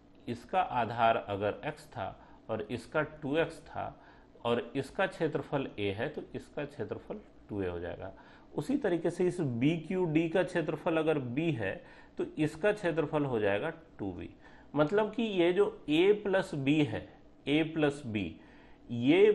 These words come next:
पूरा का पूरा जो आपको चतुर्भुज यहाँ दिख रहा है, बी डी बी पी क्यू,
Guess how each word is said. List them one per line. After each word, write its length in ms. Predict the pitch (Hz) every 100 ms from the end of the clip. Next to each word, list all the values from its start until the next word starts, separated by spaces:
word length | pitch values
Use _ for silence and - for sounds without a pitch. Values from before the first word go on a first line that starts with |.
| 208
पूरा 260 | 147 160 190
का 140 | 190
पूरा 400 | 185 - 160 170
जो 400 | 170 175 175 - -
आपको 380 | 135 135 170 160
चतुर्भुज 600 | 143 123 139 135 165 156
यहाँ 300 | 135 143 139
दिख 240 | 117 120
रहा 260 | 131 123 135
है, 220 | 139 151 131 110
बी 240 | 120 131
डी 300 | 131 123 123
बी 280 | 131 117 120 120 - - -
पी 100 | 131
क्यू, 320 | 123 110 107